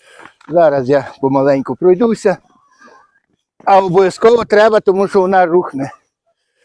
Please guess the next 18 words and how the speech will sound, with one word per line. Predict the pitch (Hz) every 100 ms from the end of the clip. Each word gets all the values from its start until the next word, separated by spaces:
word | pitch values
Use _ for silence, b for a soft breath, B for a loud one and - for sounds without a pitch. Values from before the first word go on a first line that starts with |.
| _ _ _
особливо | 156 - 175 156 147
моя, | 147 147 160 214 - - _ _ _ _ _ _ _ b b b -
тому | 160 156
що | 156
вона | 151 180
є | 190 180
в |
мене | 170 170 175 165 156 131
з... | 139 185 - _ _ _ _ _ _ _ _ _ -
Як | 175 170
один | 180 180 180
мене | 180 165 160 143 -
підписник, | 139 190 208 - 220 - - _ _ B B B B B
е, | 151 147 143 147 139 123 - -
написав | - 147 143 151 185 185
курник. | 240 226 165 - _ b b b b b
Оце, | - 202 - 143 139
Юра, | 170 220 226